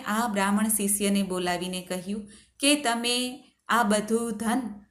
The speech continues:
લઈ લ્યો. પરંતુ બ્રાહ્મણ પણ સત્યવાદી હતા. તેઓએ ગુરુ દક્ષિણા માટે માત્ર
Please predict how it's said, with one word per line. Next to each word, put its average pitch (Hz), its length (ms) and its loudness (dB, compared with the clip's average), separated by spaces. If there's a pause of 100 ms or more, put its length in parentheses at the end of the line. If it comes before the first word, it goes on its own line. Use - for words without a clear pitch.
(120)
લઈ 190 200 6
લ્યો. 233 220 4 (680)
પરંતુ 294 380 6 (180)
બ્રાહ્મણ 214 500 2
પણ 233 420 2
સત્યવાદી 196 760 2
હતા. 226 340 -4 (420)
તેઓએ 294 420 10
ગુરુ 240 280 0
દક્ષિણા 226 540 0
માટે 208 380 2 (220)
માત્ર 202 360 2